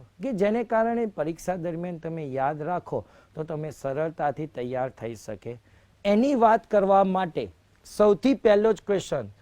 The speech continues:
ચેપ્ટર નંબર ચારના સંભવિત પ્રશ્નોમાં કયો આવે? તો કે અગાઉ પહેલા જ લેક્ચરમાં જે વાત કરી સ્ટાર્ટિંગમાં કે તરંગ અગ્ર માટે હાઇગેન્સના સિદ્ધાંતની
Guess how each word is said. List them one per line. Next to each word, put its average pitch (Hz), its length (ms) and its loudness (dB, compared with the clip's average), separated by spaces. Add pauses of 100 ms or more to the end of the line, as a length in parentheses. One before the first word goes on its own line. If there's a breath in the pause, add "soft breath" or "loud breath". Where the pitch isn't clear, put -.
(180)
ચેપ્ટર 196 320 0
નંબર 220 280 -4 (100)
ચારના 185 400 -2 (140)
સંભવિત 156 640 2
પ્રશ્નોમાં 196 520 -2
કયો 196 220 0
આવે? 143 260 0 (320 soft breath)
તો 165 80 -4
કે 175 140 -6 (120)
અગાઉ 175 320 0 (140)
પહેલા 147 320 0
જ 165 120 -8
લેક્ચરમાં 170 440 -6
જે 165 140 -2
વાત 156 320 0
કરી 214 180 2
સ્ટાર્ટિંગમાં 127 720 -2 (100)
કે 156 120 -2
તરંગ 165 520 0
અગ્ર 175 340 0
માટે 170 300 -2 (140)
હાઇગેન્સના 139 640 -4
સિદ્ધાંતની 123 680 -8